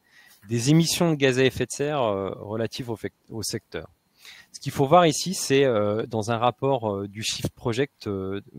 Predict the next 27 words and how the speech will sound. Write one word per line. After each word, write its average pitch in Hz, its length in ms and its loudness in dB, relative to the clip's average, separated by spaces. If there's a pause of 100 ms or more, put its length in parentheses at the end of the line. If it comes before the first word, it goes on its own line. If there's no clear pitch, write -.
les 107 200 -10
années 117 200 0
doivent 107 240 -4
dater 113 300 -6
de 104 120 -8
deux 95 220 -4
mille 123 200 0
vingt-deux, 120 380 -2 (600)
vous 117 160 -2
avez, 143 320 4
euh, 117 180 4
une 120 140 -2
répartition 143 800 -2 (580)
des 117 100 -2
grands 123 280 6
postes 160 340 -2
d'émissions 123 760 -2
en 104 140 -8
moyenne 123 580 0 (260)
dans 123 160 -2
les 131 160 4
établissements 123 640 -4 (360)
du 120 60 -8
secteur 123 360 0
de 113 80 0
la 110 160 0
santé. - 360 -10